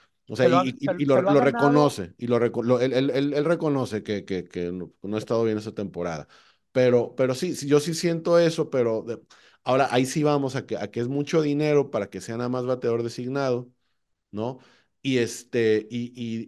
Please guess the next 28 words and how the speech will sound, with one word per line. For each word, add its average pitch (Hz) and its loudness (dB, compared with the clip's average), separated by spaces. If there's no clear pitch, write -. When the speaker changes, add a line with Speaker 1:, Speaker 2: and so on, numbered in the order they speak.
Speaker 1:
y 123 -10
digo, 151 4
yo 131 2
sí 139 -6
siento 156 -2
que, 113 -6
que 110 -6
se-, 120 -8
en 117 -8
todo 143 -4
caso, 139 -2
si, 117 -10
si, 113 -10
si - -10
va 113 -2
a 120 0
estar 147 -4
bien 147 -4
jugando 123 -8
shortstop 147 -4
y 113 -6
es 117 -8
el 139 -10
contrato 123 -6
más 135 -4
difícil 135 -10
de 131 -6
mover, 131 -4